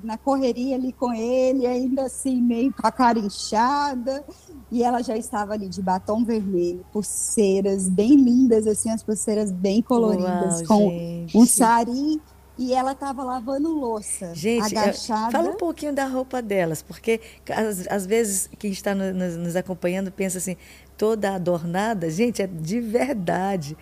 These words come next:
Speaker 2: adornada
Speaker 1: De verdade.
Speaker 2: mesmo, né, Patrícia? Fala um
Speaker 1: É
Speaker 2: pouquinho daquelas
Speaker 1: adornada
Speaker 2: roupas e
Speaker 1: mesmo.
Speaker 2: tudo.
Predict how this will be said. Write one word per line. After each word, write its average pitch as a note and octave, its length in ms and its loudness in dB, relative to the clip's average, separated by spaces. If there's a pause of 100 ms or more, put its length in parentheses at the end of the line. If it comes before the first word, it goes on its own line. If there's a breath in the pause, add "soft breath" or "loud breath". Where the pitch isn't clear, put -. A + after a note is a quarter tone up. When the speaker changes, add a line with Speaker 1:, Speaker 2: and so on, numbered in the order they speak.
(280 loud breath)
Speaker 2:
adornada G#3+ 840 2
Speaker 1:
De G3+ 60 2
verdade. A#3 420 6
Speaker 2:
mesmo, G3+ 60 2
né, A3 500 2
Patrícia? F3 720 -2 (460 loud breath)
Fala C#4+ 220 -2
um - 100 -14
Speaker 1:
É F#3+ 100 10
Speaker 2:
pouquinho G#3+ 280 6
daquelas G3+ 400 6
Speaker 1:
adornada - 20 0
Speaker 2:
roupas G#3+ 540 4
e E3+ 40 -6
Speaker 1:
mesmo. - 20 -10
Speaker 2:
tudo. E3+ 580 -2